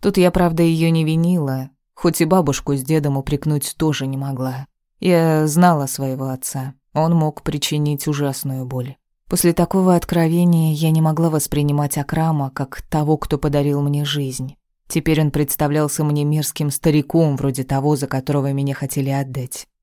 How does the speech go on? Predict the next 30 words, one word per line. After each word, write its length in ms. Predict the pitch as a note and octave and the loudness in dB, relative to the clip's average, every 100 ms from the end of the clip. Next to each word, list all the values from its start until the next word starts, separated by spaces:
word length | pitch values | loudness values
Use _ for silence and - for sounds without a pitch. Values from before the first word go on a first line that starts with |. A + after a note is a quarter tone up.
| _ | _
Я 220 | F3+ E3+ | 2 4
видела 340 | E3+ E3 E3 D#3+ | 4 2 2 2
в 40 | |
своем 320 | - D#3 D3+ | 0 0 0
воображении, 720 | D3+ D3+ D#3 D3+ D3+ D#3 D3 | 0 0 2 0 0 0 -2
как 180 | C#3+ C#3+ | -4 -8
страдала 540 | - D3 D3 D3 D3+ D3 | -6 -4 -2 0 0 0
моя 280 | D3 D3 | 0 0
мать, 480 | D3 D3 D#3 D3 - _ _ - | -2 -2 -4 -6 -12 _ _ -4
и 120 | E3 | 0
как 240 | D#3+ D3 | 0 0
он 120 | D3+ | 2
ломал 520 | D3+ D3+ D3 D#3 D3+ C#3 | 2 4 4 2 2 0
ее, 240 | C3 C3+ | 0 -2
превращая 680 | C3 C3+ C3 C3+ - C#3+ C3+ | -2 -2 -2 -4 -2 0 0
в 60 | |
бесправное 600 | C3+ C3+ - C#3+ C#3 C#3 | -2 -4 -2 -2 0 0
животное. 760 | C3+ D3 C#3 C3 C3+ C3 C3+ - _ _ _ | 0 -2 -2 -2 -4 -6 -8 -10 _ _ _
И 60 | F3+ | 0
ей 300 | D3 D3 D3+ | 2 0 0
некуда 560 | D#3+ D#3 C#3+ C#3+ C3+ | 2 2 0 -2 -2
было 260 | C3+ C3+ C3+ | -2 -2 -2
бежать. 580 | C3+ C3+ C3 B2+ - - _ _ _ - | -4 -6 -8 -10 -14 -16 _ _ _ -2
Теперь 480 | F3 E3 E3+ E3 E3 | -2 0 2 2 2
мне 260 | D#3+ D3+ D3+ | 2 0 -2
хотелось 560 | D#3 D3 D3+ D3+ D3 | -4 -2 -2 -2 -2
на 100 | D3+ | -4
свободу 480 | C#3+ D3+ C#3+ D3 C#3+ | -2 -2 -2 -2 -4
пуще 360 | C#3+ D3+ - D3 | -6 -6 -4 -4
прежнего. 640 | D3+ C#3+ C#3 C#3 C#3 D3 | -4 -4 -4 -6 -6 -8